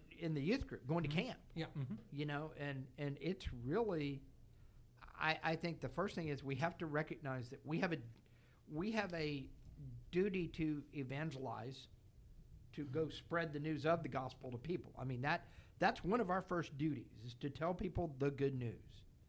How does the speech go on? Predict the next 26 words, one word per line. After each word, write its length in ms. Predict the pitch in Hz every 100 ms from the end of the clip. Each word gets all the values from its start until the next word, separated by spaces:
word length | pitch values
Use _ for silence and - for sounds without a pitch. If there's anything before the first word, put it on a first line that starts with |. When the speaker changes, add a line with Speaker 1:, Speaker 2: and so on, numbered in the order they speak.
| - - - -
Speaker 1:
Now, 200 | 160 127 - - - - -
part 200 | - 175
of 100 | 190
it 120 | 175
is 240 | 165 165 -
with 140 | 151
the 60 | -
pa-, 180 | - 139 -
I 60 | 143
think 180 | 156 -
with 140 | 131
parents 360 | - 147 170 143
like 180 | 139 120
that, 280 | 127 123 120 - - - - -
it's 240 | 151 -
really 420 | 120 123 143 185
sitting 360 | 175 - 143 147
down 280 | 139 135 131
and 100 | 120
talking 340 | 123 127 185
with 160 | 180 -
them 140 | 135
and 140 | 123 120
saying, 460 | - 127 123 123 120 - - - - - - - - - - - - - - 147 139
you 160 | 135
know, 280 | 139 135 139